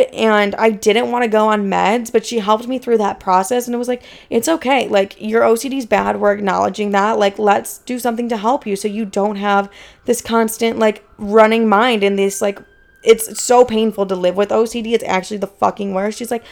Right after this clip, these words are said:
"Let's just get you through it. Like, let's get you on some medication if we think that's gonna help." 'Cause there came a point where I was like,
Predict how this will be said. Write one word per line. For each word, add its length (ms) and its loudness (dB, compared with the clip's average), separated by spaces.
"Let's 260 0
just 180 -4
get 160 4
you 140 -6
through 300 6
it. 160 -2
Like, 200 -2
let's 320 2
get 200 -2
you 160 0
on 100 -2
some 140 -6
medication 500 -2
if 80 -8
we 140 -6
think 180 -6
that's 180 -2
gonna 160 -4
help." 300 0
'Cause 120 -4
there 120 2
came 220 0
a 40 0
point 220 -2
where 100 0
I 80 2
was 120 -2
like, 180 0